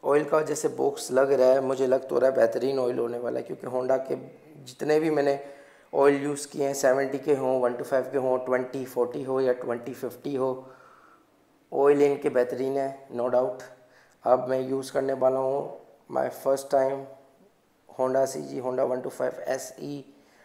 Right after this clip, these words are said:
टेन डब्ल्यू थर्टी। तो ये मैं आपको Check करके ही बताऊँगा, अभी मैं आपको recommend नहीं करूँगा कि डालें या ना डालें। जब तक मैं खुद ही नहीं यूज़ करूँगा, मुझे इसका pickup अच्छा लगेगा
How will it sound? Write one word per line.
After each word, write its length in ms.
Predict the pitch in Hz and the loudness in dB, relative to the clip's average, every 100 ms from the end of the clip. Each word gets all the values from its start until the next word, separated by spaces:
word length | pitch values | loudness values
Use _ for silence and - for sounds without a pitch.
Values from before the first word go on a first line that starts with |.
| _ - | _ 4
टेन 340 | 143 139 143 143 - - _ _ _ _ _ _ _ _ _ _ _ _ _ _ _ | 6 6 2 -4 -14 -18 _ _ _ _ _ _ _ _ _ _ _ _ _ _ _
डब्ल्यू 560 | 131 131 131 135 139 - - | -2 -2 0 -2 -4 -10 -4
थर्टी। 420 | 131 120 127 107 - _ _ _ _ - _ _ _ _ - | -4 -2 -4 -8 -14 _ _ _ _ -20 _ _ _ _ -10
तो 120 | - | -4
ये 140 | 147 147 | 0 2
मैं 120 | 151 | 4
आपको 380 | 147 147 - 78 76 76 - - - | 2 2 -2 0 2 0 -4 -12 -2
Check 220 | - - - | 4 4 4
करके 260 | 165 180 | 0 2
ही 40 | 170 | 2
बताऊँगा, 400 | 160 147 151 156 | 4 6 4 4
अभी 160 | 151 | 2
मैं 120 | 156 143 | 2 2
आपको 240 | 139 147 | 2 2
recommend 380 | 139 143 139 139 | 2 2 -2 0
नहीं 120 | 139 | -2
करूँगा 320 | 143 139 143 | 0 2 2
कि 160 | 143 135 | 0 0
डालें 280 | 131 131 139 | 0 0 -2
या 120 | 135 | -2
ना 120 | 135 | -2
डालें। 340 | 131 127 135 135 - - _ _ _ _ _ _ _ _ _ _ - | 2 2 0 -6 -14 -20 _ _ _ _ _ _ _ _ _ _ -6
जब 200 | 139 139 | -2 2
तक 100 | 156 | 2
मैं 140 | 151 151 | 0 -2
खुद 260 | - 151 | -2 -2
ही 60 | 151 | 0
नहीं 180 | 160 156 | 0 0
यूज़ 200 | 160 - | -2 2
करूँगा, 280 | 156 156 156 | 4 4 4
मुझे 220 | 147 151 | 4 2
इसका 180 | - - | 2 -2
pickup 340 | - - 151 | -2 -2 -2
अच्छा 220 | 139 - | -2 2
लगेगा 380 | 151 147 147 147 | 4 6 4 4